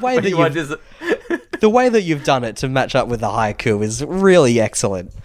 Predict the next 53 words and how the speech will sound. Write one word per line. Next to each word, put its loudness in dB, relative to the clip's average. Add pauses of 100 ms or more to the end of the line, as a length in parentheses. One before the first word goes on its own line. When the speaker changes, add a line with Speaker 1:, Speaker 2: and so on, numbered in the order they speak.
(280)
Speaker 2:
That 0
is -4
the -6
quote. 0 (160)
It -4
is -2
a 2
haiku. -4
Speaker 1:
The 2
whole 2
thing -2
is -4
a 0
haiku. -2 (180)
Wow. 2 (260)
"I -6
did -2
not 0
hit -2
her." -2
Speaker 2:
<laughs> -14
Speaker 1:
You 0
must 0
have -6
been -2
so 0
happy -2
when -2
it -6
worked -4
Speaker 2:
I 2
was. 4
Speaker 1:
perfectly. 0
Speaker 2:
I 2
was. 0
I 2
was 0
like, 4
I 0
was 0
kinda -2
like, -2 (120)
"Is -2
that 0
a 0
long 0
sentence -6
or -4
would -10
that 0
fit -6
the -10
format?" -2